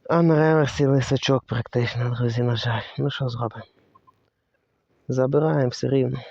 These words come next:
Знахідка файна. Друзі, ось такий ножик.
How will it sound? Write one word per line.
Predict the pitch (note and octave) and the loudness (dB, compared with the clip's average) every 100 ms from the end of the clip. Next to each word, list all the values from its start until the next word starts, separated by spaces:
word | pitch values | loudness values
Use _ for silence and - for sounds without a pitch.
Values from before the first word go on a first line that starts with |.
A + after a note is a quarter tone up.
| - - | -20 -8
Знахідка | B2+ C3 B2+ B2 - | -2 0 0 -2 -4
файна. | B2 B2+ A#2 A2 - - | -2 0 0 -2 -8 -10
Друзі, | C3 C#3 C#3 E3 E3 | -2 4 4 6 4
ось | D3+ - | 4 2
такий | - D3 D#3 | -4 2 2
ножик. | D#3 D#3 C#3 B2 | 4 4 4 0